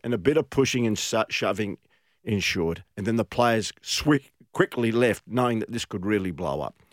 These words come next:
Anyway, that's what has developed today. We stand by what was mentioned here on the program. The only thing that we have yet to confirm, 'cause it hasn't come from the club,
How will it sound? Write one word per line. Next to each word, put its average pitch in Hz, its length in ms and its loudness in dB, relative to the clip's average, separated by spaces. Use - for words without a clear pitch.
Anyway, 139 320 4
that's - 240 6
what 143 180 6
has 117 260 4
developed 113 420 4
today. 139 360 4
We 160 280 2
stand 147 480 6
by 120 120 8
what 123 260 6
was 104 220 0
mentioned 117 360 2
here 117 140 4
on 107 100 2
the 98 80 0
program. 139 520 4
The 127 100 6
only 160 160 6
thing 127 140 2
that 120 120 0
we 110 120 2
have 98 160 0
yet 165 240 0
to 120 100 -4
confirm, 147 580 2
'cause 110 160 2
it 98 60 0
hasn't 123 280 2
come 127 180 2
from 107 180 -4
the 98 100 -4
club, 110 340 0